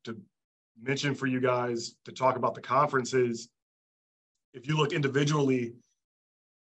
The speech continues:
we have guys from in our conference, whether it's three to four guys in the top thirty percent of statistics.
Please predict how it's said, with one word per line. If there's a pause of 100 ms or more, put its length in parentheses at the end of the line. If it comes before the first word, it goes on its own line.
(680)
we
have
guys
from
in
our
conference,
whether
it's (280)
three
to
four
guys (140)
in
the
top
thirty
percent
of (1000)
statistics.